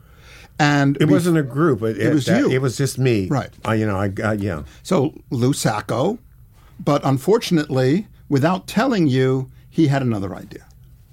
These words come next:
Speaker 2: I walked in, I said, "Oh, I have, you know, my names for my, you know, names that I had, ideas." And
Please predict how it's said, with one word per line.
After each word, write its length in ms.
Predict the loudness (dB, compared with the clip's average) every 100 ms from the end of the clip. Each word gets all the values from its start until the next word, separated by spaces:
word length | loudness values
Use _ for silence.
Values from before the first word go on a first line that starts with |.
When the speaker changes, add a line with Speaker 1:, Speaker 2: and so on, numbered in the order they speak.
| -20 -20 -20 -4
Speaker 2:
I 220 | 0 0 2
walked 400 | 0 0 0 -2
in, 140 | 0
I 100 | 0
said, 300 | -2 -2 -2
"Oh, 160 | 0 0
I 100 | 0
have, 300 | 0 -4 -2
you 80 | -2
know, 120 | 0
my 160 | 0 0
names 320 | 0 0 -2
for 100 | -2
my, 160 | -2 0
you 380 | 0 -2 -2 -2
know, 220 | -2 -4
names 320 | -2 -2 -2
that 120 | -2
I 140 | -2 -2
had, 320 | -2 -2 -2
ideas." 560 | -2 -2 -2 -2 -2
And 160 | -4 -8